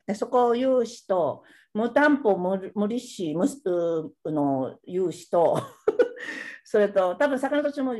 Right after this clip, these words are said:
過去にもらったことあるんだけど、あの、あとその女性もやってるわけよ。女性もやってて、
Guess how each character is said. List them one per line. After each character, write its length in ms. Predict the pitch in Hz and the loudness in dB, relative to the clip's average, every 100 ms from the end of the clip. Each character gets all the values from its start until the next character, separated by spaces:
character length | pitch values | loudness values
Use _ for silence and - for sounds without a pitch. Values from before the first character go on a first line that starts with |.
| 165 - | -10 -10
過 140 | 269 | -6
去 100 | - | -2
に 80 | 175 | -2
も 80 | 156 | -2
ら 60 | |
っ 40 | 160 | -6
た 80 | 156 | -10
こ 60 | |
と 100 | 156 | -10
あ 40 | 143 | -10
る 60 | |
ん 20 | 139 | -6
だ 80 | |
け 80 | - | 2
ど、 340 | 339 233 - - - _ _ | 4 6 2 -2 -20 _ _
あ 120 | 180 | -4
の、 560 | 165 160 160 156 139 - _ _ - | 2 4 4 2 -2 -10 _ _ -4
あ 140 | 233 | -2
と 100 | 220 | -2
そ 140 | 196 | -6
の 100 | 156 | -8
女 80 | 147 | -8
性 140 | - 247 | -2 0
も 80 | |
や 60 | 226 | 0
っ 60 | 226 | -4
て 60 | |
る 60 | 175 | -6
わ 80 | 151 | -8
け 140 | - | -12
よ。 60 | - _ | -20 _
女 100 | 196 | -8
性 160 | 202 | -2
も 80 | 202 | 0
や 60 | 196 | -2
っ 80 | 196 | -2
て 100 | 196 | -2
て、 400 | 170 170 123 | 2 2 2